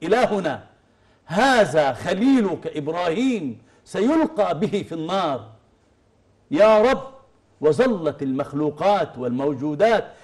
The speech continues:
تتوسل لبارئها لأنها تشفق على هذا الذي سيلقى بعد لحظات في النار.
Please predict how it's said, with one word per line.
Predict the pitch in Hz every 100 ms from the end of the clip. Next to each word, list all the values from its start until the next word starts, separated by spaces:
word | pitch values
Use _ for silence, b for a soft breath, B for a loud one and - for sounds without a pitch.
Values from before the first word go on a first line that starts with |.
| B B
تتوسل | 156 147 226 - 196 160
لبارئها | 147 139 139 208 226 202 156 143 107 - _ _ _
لأنها | 131 - 233 240 196 175 151 - - _ _ _ _ _ -
تشفق | 254 - - 170 117
على | 139 147
هذا | 143 175 196 147
الذي | 160 160 151
سيلقى | 147 196 233 - 160
بعد | 151 143
لحظات | 151 120 143 185 180
في |
النار. | 170 185 226 269